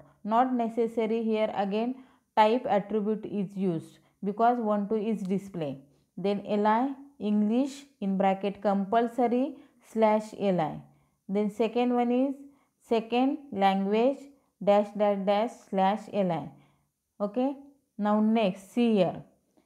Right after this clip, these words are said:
Here not complete the O L tag because under order list again start unordered list. So first start unordered list. Unordered list use which tag? U L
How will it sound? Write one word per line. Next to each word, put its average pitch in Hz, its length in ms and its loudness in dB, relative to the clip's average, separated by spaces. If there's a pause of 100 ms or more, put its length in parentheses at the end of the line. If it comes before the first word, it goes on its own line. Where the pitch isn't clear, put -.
(160)
Here 226 520 2 (180)
not 233 560 2
complete 214 640 -2
the 247 340 2 (320)
O 196 140 -2
L 202 400 2 (120)
tag 160 360 0
because 247 460 0 (120)
under 208 580 2
order 196 440 0
list 196 540 -2 (440)
again 226 460 0
start 220 680 0 (120)
unordered 208 680 4
list. 156 300 -10
So 247 380 -2 (280)
first 233 440 0
start 247 340 0 (260)
unordered 196 640 2
list. 151 220 -8 (340)
Unordered 220 560 0
list 240 280 -2
use 226 320 -2
which 226 400 -6
tag? 247 300 0 (140)
U 214 640 0
L 202 280 4